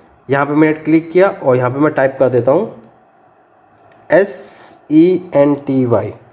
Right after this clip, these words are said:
मैं, मैंने सेंटी लिख दिया। मुझे थोड़ा मोटा font चाहिए तो मेरे पास मोटा font नहीं है, तो यहाँ से मैं इसको कर देता हूँ bold। ये मैंने bold कर दिया, इतना कर लिया मैंने। इतना करने के बाद मैं इसको यहाँ पे रखूँगा और इसका color मैं black कर देता हूँ। black करना तो सभी को आता ही है।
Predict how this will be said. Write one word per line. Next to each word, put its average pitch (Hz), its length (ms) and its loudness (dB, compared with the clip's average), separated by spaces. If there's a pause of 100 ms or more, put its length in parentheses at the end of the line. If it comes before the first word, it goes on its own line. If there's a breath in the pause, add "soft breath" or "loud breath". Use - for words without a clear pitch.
(120)
मैं, 139 200 2
मैंने 147 180 2
सेंटी 139 300 2
लिख 160 200 2
दिया। 185 180 2 (420 loud breath)
मुझे 127 140 0
थोड़ा 131 200 0
मोटा 120 360 0
font 180 260 0
चाहिए 180 220 0
तो 170 100 0
मेरे 143 160 2
पास 135 100 2
मोटा 131 240 0
font 143 240 -2
नहीं 131 360 2
है, 185 120 2 (540 loud breath)
तो 120 40 -2
यहाँ 139 260 0
से 180 180 -2
मैं 175 240 2 (460)
इसको 180 320 -2 (580)
कर 135 140 0
देता 131 200 0
हूँ 175 140 -2
bold। 113 340 0
ये 120 120 0
मैंने 147 180 4
bold 127 260 2
कर 95 140 -6
दिया, - 240 -8
इतना 147 240 0
कर 165 140 2
लिया 170 180 4
मैंने। 170 280 0 (420 loud breath)
इतना 147 220 -2
करने 185 260 0
के 175 60 0
बाद 180 120 4
मैं 170 140 4
इसको 165 120 -2
यहाँ 143 160 0
पे 156 100 0
रखूँगा 160 300 0
और 165 440 0 (240 loud breath)
इसका - 160 -2
color 151 220 2
मैं 165 200 2
black 127 240 0
कर 117 80 -2
देता 101 260 -6
हूँ। 101 140 -10
black 131 200 0
करना 143 160 0
तो 143 80 -2
सभी 143 240 0
को 156 100 0
आता 156 220 0
ही 160 120 2
है। 220 140 -4